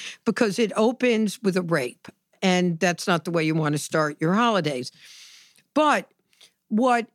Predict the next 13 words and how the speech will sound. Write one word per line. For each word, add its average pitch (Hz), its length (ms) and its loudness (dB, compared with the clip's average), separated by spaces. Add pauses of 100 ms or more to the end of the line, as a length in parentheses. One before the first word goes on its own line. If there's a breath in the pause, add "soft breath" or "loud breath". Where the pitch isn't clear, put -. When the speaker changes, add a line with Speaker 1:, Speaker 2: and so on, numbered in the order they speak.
(220)
Speaker 2:
John 349 580 2 (460)
does 220 480 0 (100)
in 202 140 2
this 180 160 -2
book 190 300 -2
is 147 220 -2
it's 123 200 -4
set 311 340 0
in 226 200 0
revolutionary 190 1200 0
New 175 140 2
York. 156 540 -4 (720 soft breath)
So 202 600 0